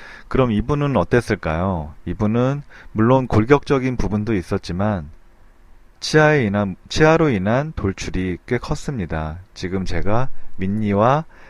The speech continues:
아랫니가 이루는 이 각을 그렸는데요. 두 개 이루는 각도가 거의 구십 도에 이르는 것을 확인할 수가 있습니다.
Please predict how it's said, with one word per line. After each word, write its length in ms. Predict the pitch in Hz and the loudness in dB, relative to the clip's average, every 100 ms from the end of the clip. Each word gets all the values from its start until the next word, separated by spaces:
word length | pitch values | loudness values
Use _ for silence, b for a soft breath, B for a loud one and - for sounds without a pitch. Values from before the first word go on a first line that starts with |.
| B | B
아랫니가 600 | 85 87 107 101 92 92 90 | -2 0 2 0 0 0 0
이루는 420 | 85 87 85 82 | 0 -2 -4 -6
이 80 | 80 | -8
각을 460 | - 87 - 95 | -6 -6 -2 -2
그렸는데요. 840 | - 95 92 85 76 76 90 90 76 - - - _ _ - _ - - - - B B B B B B B B B - | -2 -2 -2 -4 -6 -4 -4 -6 -8 -18 -20 -20 _ _ -20 _ -20 -20 -20 -20 B B B B B B B B B -8
두 180 | 120 120 | -2 2
개 200 | 131 123 | 4 4
이루는 280 | 110 117 110 | 2 -2 -2
각도가 380 | 92 - 101 | -4 0 0
거의 460 | 98 - 95 120 151 - | 0 0 0 0 -4 -10
구십 340 | - 101 - | -10 -6 -4
도에 240 | 123 117 113 | 0 2 2
이르는 360 | 87 92 90 | 0 -4 -6
것을 380 | 85 82 107 117 | -6 -4 -2 -2
확인할 360 | 127 127 127 120 | -2 -4 -6 -6
수가 200 | - 90 | -4 -4
있습니다. 600 | 76 82 76 73 71 | -4 -10 -12 -10 -12